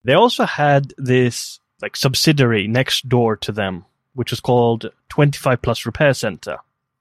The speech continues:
It was a bit of a silly name for a repair center because twenty-five was a portion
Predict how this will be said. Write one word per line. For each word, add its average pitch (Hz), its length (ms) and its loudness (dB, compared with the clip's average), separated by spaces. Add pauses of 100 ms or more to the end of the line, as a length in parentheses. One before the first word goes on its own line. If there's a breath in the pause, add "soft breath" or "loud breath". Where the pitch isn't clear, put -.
(580)
It 151 80 2
was 156 200 4
a 147 40 2
bit 196 180 4
of 151 120 2
a 143 60 4
silly 143 380 4
name 113 380 4
for 107 240 0
a 107 40 2
repair 113 360 2
center 104 300 -4
because 104 220 -6
twenty-five 127 1080 2
was 117 540 0
a 113 260 -4
portion 135 760 -2